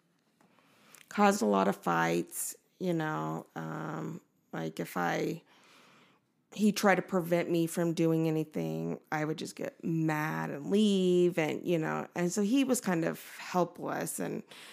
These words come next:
I mean, like, I think about all these times and I'm like, "I'm so crazy," you know, just thinking of all these things that I've done to him.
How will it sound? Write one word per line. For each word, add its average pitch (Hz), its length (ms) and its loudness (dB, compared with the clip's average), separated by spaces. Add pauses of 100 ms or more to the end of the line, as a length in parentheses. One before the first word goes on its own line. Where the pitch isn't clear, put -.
(360)
I 202 60 6
mean, 185 120 8
like, 175 140 4
I 185 60 2
think 175 200 0
about 175 200 -2
all 170 100 0
these 175 200 -2
times 180 340 -2
and 175 100 0
I'm 175 80 0
like, 185 140 -2
"I'm 165 140 -4
so - 200 -2
crazy," 226 640 -4
you 160 140 0
know, 190 180 6
just 196 280 2
thinking 190 480 2
of 175 180 2
all 170 160 6
these 185 220 0
things 180 260 2
that 175 100 0
I've 170 140 0
done 170 420 2
to 175 160 0
him. 165 360 0